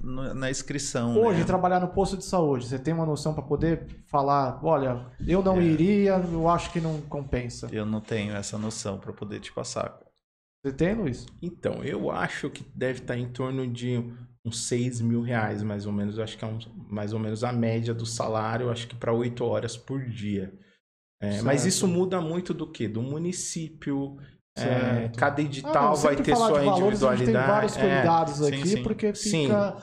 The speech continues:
Speaker 3: a hora de trabalho, alguns lugares são, alguns postos de saúde são quatro horas, outros são oito, que é quarenta horas semanais.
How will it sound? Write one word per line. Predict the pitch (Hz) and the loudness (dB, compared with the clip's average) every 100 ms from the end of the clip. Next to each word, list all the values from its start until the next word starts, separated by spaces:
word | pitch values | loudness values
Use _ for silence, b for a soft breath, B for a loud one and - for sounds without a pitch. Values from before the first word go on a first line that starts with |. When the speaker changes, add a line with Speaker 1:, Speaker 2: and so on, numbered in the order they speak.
| - | 0
Speaker 3:
a | 151 | 4
hora | 165 165 175 170 | 6 6 6 4
de | 135 123 | 0 0
trabalho, | 131 120 135 147 127 | 0 2 2 4 2
alguns | 120 135 131 | 2 0 0
lugares | 131 131 131 | 2 2 0
são, | - 127 - | -2 -6 -4
alguns | 117 120 135 | -4 -2 -4
postos | - 131 123 120 | 0 0 0 -4
de | 113 | -4
saúde | 127 127 123 | -2 -2 -2
são | - 123 | -6 -4
quatro | 123 123 - 131 | 0 0 0 0
horas, | 131 131 117 113 | 2 2 2 0
outros | 123 123 123 117 | -2 -4 -8 -8
são | 117 113 113 | -4 -2 -2
oito, | 143 135 117 | -2 -4 -6
que | 113 | -6
é | |
quarenta | 104 107 107 110 107 | -6 -4 -4 -4 -4
horas | 104 104 | -4 -6
semanais. | - 110 127 120 117 117 | -6 -4 -4 -4 -4 -8